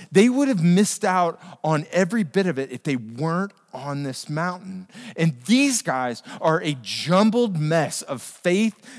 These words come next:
and doubt and weakness, of soaring and stumbling, and so are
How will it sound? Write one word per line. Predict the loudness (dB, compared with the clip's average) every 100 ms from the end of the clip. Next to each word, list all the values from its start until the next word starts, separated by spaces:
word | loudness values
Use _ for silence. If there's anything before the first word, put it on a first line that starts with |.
| -8
and | -4 -4 -6
doubt | -4 2 6 6 4 0
and | -6 0
weakness, | 2 4 4 2 2 -2 -12 _ -20 -20 -12 -8
of | -4
soaring | -4 0 2 4 4 4 4 2 -2 -8 -6
and | -2
stumbling, | -2 -2 0 2 4 4 4 4 4 2 0 -4 0
and | 6 6 4
so | 0 -2 2 4 6 4 0 -20 -20 _ _ 0
are | 2 2 0 -6